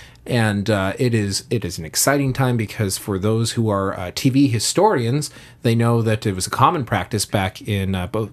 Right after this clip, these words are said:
not just England, but also in America and around the world, really, to wipe and, uh, clear out tapes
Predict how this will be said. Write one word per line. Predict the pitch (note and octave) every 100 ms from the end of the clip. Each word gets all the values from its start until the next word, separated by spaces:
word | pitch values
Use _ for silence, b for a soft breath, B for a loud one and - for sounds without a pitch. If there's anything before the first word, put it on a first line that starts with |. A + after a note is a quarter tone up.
| -
not | G#2 G2+
just | -
England, | A#2+ C#3 G#2+
but | F#2+
also | G2+ A#2+ A#2+
in | G2
America | F#2 A2 A#2
and | G2
around | E2+ C#3+
the | B2+
world, | F2+ C#3+ D3 G2+
really, | F#2 F2+ F2 B B B -
to | C3
wipe | A2 G#2+ A#2 - -
and, | A#2 A2 G#2 G2+
uh, | G#2+ F#2+ F#2 G2 -
clear | - C#3
out | B2 A2+ - -
tapes | - F3 F3 - -